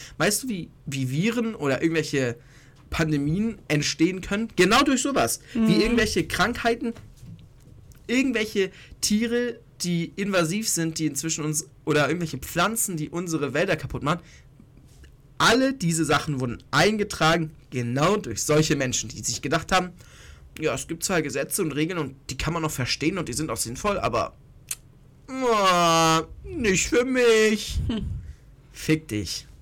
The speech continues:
Speaker 2: Real Talk.
Speaker 1: Also ich mein's ernst, das macht man nicht.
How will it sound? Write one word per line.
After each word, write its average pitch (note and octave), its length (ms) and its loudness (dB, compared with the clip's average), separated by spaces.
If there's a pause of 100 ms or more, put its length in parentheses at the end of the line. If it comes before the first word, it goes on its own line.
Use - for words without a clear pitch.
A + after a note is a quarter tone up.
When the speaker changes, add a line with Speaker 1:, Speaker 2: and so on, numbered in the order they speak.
(300)
Speaker 2:
Real G3+ 380 -2
Talk. E3+ 420 -4 (240)
Speaker 1:
Also D#3 180 4
ich D#3 120 0
mein's D#3 260 2
ernst, C3 440 -2
das - 140 -6
macht C#3 300 -2
man A2+ 120 -4
nicht. G#2 300 -6